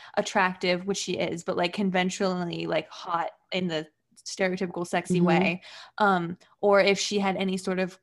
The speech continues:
Speaker 1: control over her sexuality, she wouldn't be taken seriously. So they dress her in over baggy suits and have her walk in. She can't have a personal life. Like,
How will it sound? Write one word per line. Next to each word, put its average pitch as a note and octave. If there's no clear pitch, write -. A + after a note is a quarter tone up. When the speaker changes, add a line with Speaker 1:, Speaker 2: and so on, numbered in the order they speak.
Speaker 1:
control F#3
over F3
her F3+
sexuality, F3
she G3+
wouldn't F3+
be F3+
taken F3
seriously. F3
So F#3+
they F#3
dress F#3
her F3+
in F3
over G#3
baggy G3+
suits -
and G3+
have F3+
her F#3+
walk F#3+
in. F#3
She G3
can't G3+
have A3
a G#3
personal F#3
life. F#3
Like, G3